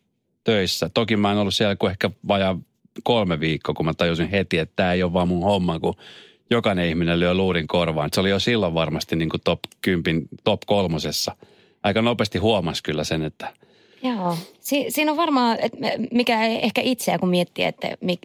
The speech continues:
Speaker 2: mikä siinä rupeaa ärsyttää, jos puhelinmyyjä soittaa, niin on se litania, kun se näkee, että ne lukee siitä paperista. Se on niinku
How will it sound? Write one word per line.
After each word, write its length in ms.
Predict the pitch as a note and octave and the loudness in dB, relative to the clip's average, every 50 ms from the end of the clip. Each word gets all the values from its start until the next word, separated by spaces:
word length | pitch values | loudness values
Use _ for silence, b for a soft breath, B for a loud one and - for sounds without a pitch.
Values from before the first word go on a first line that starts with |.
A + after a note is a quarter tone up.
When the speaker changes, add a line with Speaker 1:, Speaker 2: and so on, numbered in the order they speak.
| - | -4
Speaker 2:
mikä 220 | - F3+ E3 F3 E3 | -4 0 0 0 0
siinä 240 | E3+ F#3 F3 E3 E3 | 0 0 0 2 0
rupeaa 340 | F3 E3+ - F3 E3+ E3+ - | 0 0 0 0 0 2 0
ärsyttää, 520 | F3+ F#3+ F#3+ E3 - E3+ - - - E3 E3 | 0 0 0 -2 -2 -4 -4 -4 -2 -2 0
jos 120 | E3+ E3+ | -2 -2
puhelinmyyjä 520 | - F3+ F3+ F3+ D#3 D3+ D3+ D#3 D#3 D#3 | -2 0 0 2 2 0 0 0 0 0
soittaa, 320 | E3 - F3+ E3+ - - F3 | 0 0 -2 -2 -2 -2 -2
niin 100 | F#3+ - - | -2 0 2
on 140 | B3 B3 | 2 2
se 120 | G#3 G#3+ A#3 | 4 2 2
litania, 560 | B3 C#4+ C4+ - G#3 F3+ E3+ D3+ D#3 D#3 D#3 | 2 0 0 0 0 0 2 2 0 0 0
kun 140 | - F3+ E3+ | 0 0 0
se 100 | F3 F#3+ | 2 2
näkee, 300 | F#3+ G3 F#3+ - F3 D#3+ | 2 2 2 2 0 0
että 120 | D#3 E3+ | 2 2
ne 40 | E3+ | 2
lukee 300 | F3 F#3 F3 - - - | 2 0 0 0 -2 -2
siitä 220 | - - F3 - - | -2 -2 -4 -4 -2
paperista. 640 | - E3+ D#3 - - - - - - - - - - B B B B B B B B B B B B B B _ _ _ _ _ _ _ _ | -2 -2 -2 -2 -4 -6 -6 -8 -10 -10 -10 -12 -16 B B B B B B B B B B B B B B _ _ _ _ _ _ _ _
Se 140 | - - C#4+ | -2 2 2
on 80 | C#4 A#3 | 4 4
niinku 420 | G3 F3+ F3 E3+ F3 F3+ - - | 4 4 2 2 2 0 0 -2